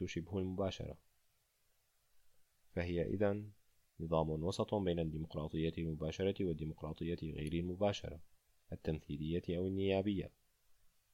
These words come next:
ويظهر الشعب في هذه الصورة كسلطة رابعة،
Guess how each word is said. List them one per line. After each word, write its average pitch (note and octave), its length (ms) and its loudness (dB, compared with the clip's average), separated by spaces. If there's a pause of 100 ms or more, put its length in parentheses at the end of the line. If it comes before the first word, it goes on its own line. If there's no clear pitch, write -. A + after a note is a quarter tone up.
(1040)
ويظهر G#2+ 420 6
الشعب F#2 360 4
في E2+ 180 -2
هذه E2+ 300 0
الصورة G2 400 0
كسلطة G2 680 -2
رابعة، G2 540 4